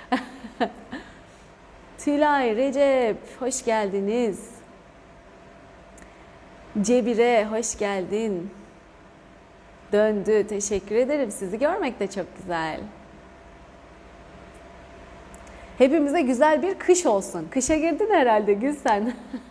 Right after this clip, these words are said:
<laughs> Sonbahardayız, daha dur. Sizin için sonbahar, bizim için hep yaz. Ama hafif bak, bugün bulutlu, az bir şey bulutlu. Çok az bir atıştırdı yağmur.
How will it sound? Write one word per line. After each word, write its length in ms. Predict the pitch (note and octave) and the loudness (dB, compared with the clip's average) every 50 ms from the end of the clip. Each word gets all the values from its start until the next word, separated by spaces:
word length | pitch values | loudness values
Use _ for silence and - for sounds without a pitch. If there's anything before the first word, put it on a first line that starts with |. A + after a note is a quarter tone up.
| D4 C4 C4+ - | -10 -10 -10 -10
<laughs> 600 | - - - A3+ - G4 A4 - - C#4+ A#3 - | -10 -10 -10 -10 -12 -16 -18 -16 -16 -18 -16 0
Sonbahardayız, 920 | - C4 C#4 D#4 E4+ F#4 F#4 F4+ F#4 F4 E4 D#4+ C4+ D4 C#4 C4 A3 A3+ | 6 8 8 8 8 6 4 4 6 6 4 4 4 2 -2 -2 0 0
daha 280 | C4+ C#4 C#4 D#4 B3+ C4+ | 0 0 0 0 0 0
dur. 220 | F4 F4+ D#4 A3 - - - - - - - - - - - - - - | 2 2 2 0 0 -4 -16 -20 -20 -20 -20 -20 -20 -20 -20 -20 -20 -20
Sizin 300 | - - - B3+ C4+ E4 | -12 -6 -4 -2 0 0
için 220 | D#4 C#4+ D4+ C#4+ C#4 | 0 0 -2 -4 -4
sonbahar, 640 | C#4 - C4+ C4+ C4 B3 A3 A3 A#3+ B3 B3 G#3+ | -4 -2 -2 0 0 0 0 0 0 -2 -2 -2
bizim 200 | A3+ G#3+ B3 A#3 | -4 -6 -6 -6
için 240 | G#3+ A3 - A#3 G#3+ | -6 -8 -8 -8 -8
hep 260 | G#3 A3+ A3+ A3 G3+ | -6 -8 -8 -6 -2
yaz. 380 | G3 F#3 F3+ E3+ E3 F#3+ A3 - - - - - - - - - - | -2 0 0 0 -2 -4 -8 -12 -18 -20 -20 -20 -20 -20 -20 -12 -4
Ama 320 | - D#4+ D4+ B3+ B3+ C4 | 0 2 4 4 4 4
hafif 320 | E4+ D#4+ - D4+ C#4 C#4 - | 4 4 4 2 -2 0 0
bak, 240 | B3 A#3+ A#3+ B3 C4 | 0 0 0 0 -2
bugün 280 | C#4+ A#3+ C4+ B3+ A#3+ | 0 0 0 0 0
bulutlu, 360 | A3+ A3 A3+ A3+ A3+ - G3 | 0 0 -2 -2 -4 -2 -2
az 280 | G3 - - F4 D#4 A3+ | -2 0 0 -2 -2 -4
bir 60 | A#3 | -4
şey 280 | A3+ - C4 A#3+ A3+ G3+ | -2 2 4 4 4 4
bulutlu. 360 | G#3 G3+ G3+ G3+ - G#3 - | 0 -2 -2 -4 -6 -10 -8
Çok 220 | - - - - | -6 -6 -2 2
az 220 | E4 C#4 B3+ A3 A3+ | 2 2 2 2 2
bir 80 | A#3+ | 0
atıştırdı 540 | A#3 - - - - - - A3+ G#3+ G3 A3 | 0 0 -4 -10 -12 -6 -4 -4 -2 -2 -2
yağmur. 440 | A3 G3+ F#3 F#3 F3+ F#3 F#3+ G#3 | -2 -2 -2 -2 -4 -4 -6 -6